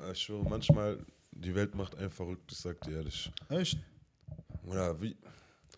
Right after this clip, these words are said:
Speaker 2: Wie
Speaker 1: I
Speaker 2: bei
Speaker 1: don't know.
Speaker 2: Uber-Fahrer.
Speaker 1: I, I don't, ich wei-, <laughs> der, der, der Hund.
Speaker 2: Der Hund.
Speaker 1: <laughs> Der Hund. Ich weiß nicht, was ich dazu sagen soll. Bro, Maradona sein Herz nach Katar bringen. Für, also schon mal, da, allein diese Geschichte klingt für mich einfach nur, die wollen,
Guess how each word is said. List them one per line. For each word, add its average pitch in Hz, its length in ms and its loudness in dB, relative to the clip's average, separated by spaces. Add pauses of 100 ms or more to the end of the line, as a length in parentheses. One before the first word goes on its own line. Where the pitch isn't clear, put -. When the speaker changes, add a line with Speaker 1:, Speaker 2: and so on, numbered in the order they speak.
(1080)
Speaker 2:
Wie 160 80 6
Speaker 1:
I - 20 8
Speaker 2:
bei 190 140 12
Speaker 1:
don't 160 40 12
know. - 100 8
Speaker 2:
Uber-Fahrer. 139 560 8
Speaker 1:
I, 143 120 8
I 160 40 10
don't, 143 240 6
ich 135 140 2
wei-, - 100 4 (220)
<laughs> - 280 0
der, 104 120 8 (120)
der, 92 280 2
der 90 200 4
Hund. 107 380 -2
Speaker 2:
Der 175 520 12
Hund. 180 300 8
Speaker 1:
<laughs> - 0 -
Der 120 180 10
Hund. 127 400 8 (420)
Ich 98 120 -4
weiß 202 220 8
nicht, 208 100 0
was 190 80 8
ich 185 60 2
dazu 175 220 2
sagen 180 280 0
soll. 143 120 2
Bro, - 180 -8 (320)
Maradona 160 640 4
sein 156 220 6
Herz 170 380 6
nach 147 180 2
Katar 156 400 2
bringen. 160 260 2 (400)
Für, - 160 8
also 127 300 8
schon 185 220 6
mal, 160 120 10 (180)
da, 123 120 12 (160)
allein 156 300 12
diese 156 180 8
Geschichte 135 400 4
klingt 131 300 2
für 110 120 0
mich 113 180 0
einfach 113 280 2
nur, 110 140 4
die 98 160 2
wollen, 113 320 6